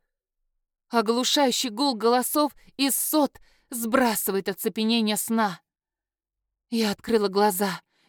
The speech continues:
чувствуя, что задыхаюсь, будто на моей груди кто-то сидит, обхватив моё горло руками.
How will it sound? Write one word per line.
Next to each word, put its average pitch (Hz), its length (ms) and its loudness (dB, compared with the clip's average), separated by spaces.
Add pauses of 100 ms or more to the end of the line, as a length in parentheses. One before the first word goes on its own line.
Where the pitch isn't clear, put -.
чувствуя, 214 440 0
что 240 180 -2
задыхаюсь, 208 760 0 (420)
будто 247 400 2
на 233 100 2
моей 240 200 4
груди 233 340 0
кто-то - 420 -2
сидит, 240 600 0
обхватив 233 640 2
моё 226 220 2
горло 226 400 4
руками. 208 560 2